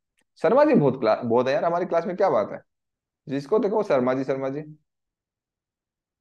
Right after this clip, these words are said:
चलो, अ, मैं रोज रोज एक ही चीज बता रहा हूँ कि निफ्टी अपने एक्चुअल डिमांड जोन से दूर है, रोज यही बता रहा हूँ। यहां से मार्केट में अच्छी एक ऊपर की साइड का मूवमेंट आएगा, तब तक क्या हो रहा है,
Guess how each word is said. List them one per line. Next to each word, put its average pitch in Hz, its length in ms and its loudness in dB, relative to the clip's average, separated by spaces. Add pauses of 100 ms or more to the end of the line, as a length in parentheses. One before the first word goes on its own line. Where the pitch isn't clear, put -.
(1120)
चलो, 107 260 -6 (640)
अ, - 160 -2
मैं 139 340 2
रोज 151 280 4
रोज 190 200 6
एक 180 160 2
ही 190 60 2
चीज 175 180 -2
बता 143 220 2
रहा 156 100 2
हूँ 185 80 -2
कि 190 80 2
निफ्टी 156 460 -2
अपने - 560 -6 (320)
एक्चुअल 151 520 4
डिमांड 143 360 2
जोन 131 160 0
से 202 280 -4 (200)
दूर 156 280 6
है, 87 60 0 (1160)
रोज 233 160 6
यही 214 200 8
बता 127 200 4
रहा 98 100 -2
हूँ। - 140 -16 (1500)
यहां 202 260 2
से 196 120 0
मार्केट 135 300 2
में 160 120 -8
अच्छी 147 320 -8
एक 190 160 0
ऊपर 131 260 0
की 135 80 0
साइड 165 220 0
का 233 100 0
मूवमेंट 151 380 -2
आएगा, 110 180 2
तब - 220 -2
तक 202 120 0
क्या 196 120 4
हो 185 80 6
रहा 190 120 4
है, - 100 -8